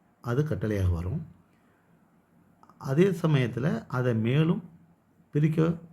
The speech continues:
முடியாது, பிரிக்கவும் கூடாது. சரிங்களா? அது வந்து பொருட்பெயர், இடப்பெயர், காலப்பெயர், சினைப்பெயர்,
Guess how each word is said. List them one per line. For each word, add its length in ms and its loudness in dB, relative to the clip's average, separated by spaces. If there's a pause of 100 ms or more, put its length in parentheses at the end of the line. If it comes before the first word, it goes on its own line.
முடியாது, 560 2
பிரிக்கவும் 420 0
கூடாது. 340 -8 (1120)
சரிங்களா? 520 0 (580)
அது 260 2
வந்து 500 6 (160)
பொருட்பெயர், 540 -2
இடப்பெயர், 600 -2 (240)
காலப்பெயர், 600 -2 (520)
சினைப்பெயர், 540 -2